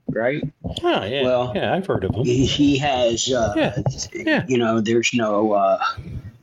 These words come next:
Speaker 1: hush, hush stuff on any of his guys. They can say whatever they want, when they want, about whatever they want, who they want, and whatever.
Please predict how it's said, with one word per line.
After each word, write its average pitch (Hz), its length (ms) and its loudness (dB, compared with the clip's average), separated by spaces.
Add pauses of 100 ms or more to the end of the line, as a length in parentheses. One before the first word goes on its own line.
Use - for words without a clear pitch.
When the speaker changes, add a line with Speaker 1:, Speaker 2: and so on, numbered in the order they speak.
(140)
Speaker 1:
hush, 151 500 0 (140)
hush 135 480 -2
stuff 101 320 -2
on 98 200 0
any 107 280 2
of 95 140 0
his 92 180 -2
guys. 90 320 -2
They 104 160 0
can 107 180 0
say 104 200 0
whatever 107 360 2
they 110 120 0
want, 110 340 -2
when 107 120 0
they 104 100 0
want, 104 360 2
about 104 360 0
whatever 104 340 2
they 95 160 -2
want, 95 360 0 (180)
who 131 160 4
they 101 160 2
want, 101 260 2 (100)
and 117 140 2
whatever. 107 460 0